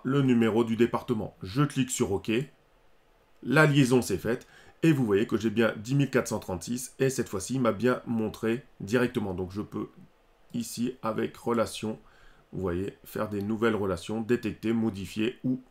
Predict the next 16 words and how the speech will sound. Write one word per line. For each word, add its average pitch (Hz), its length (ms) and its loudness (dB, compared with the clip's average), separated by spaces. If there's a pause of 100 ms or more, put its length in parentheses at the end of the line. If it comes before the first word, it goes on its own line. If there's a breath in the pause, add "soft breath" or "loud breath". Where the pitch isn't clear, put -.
(120)
désactiver, 107 520 0
voire 113 200 -2
supprimer. - 480 -2 (1400 loud breath)
Voilà. 104 200 -6 (220)
Alors, 196 280 8
ça 156 120 4
paraît 151 280 8
pas 139 120 6
trop - 160 4
mal, 208 400 8
mais, 156 400 6
euh, 107 560 0 (640 loud breath)
on - 60 -6
pourrait 110 180 0
se 113 120 -2
dire, 143 300 2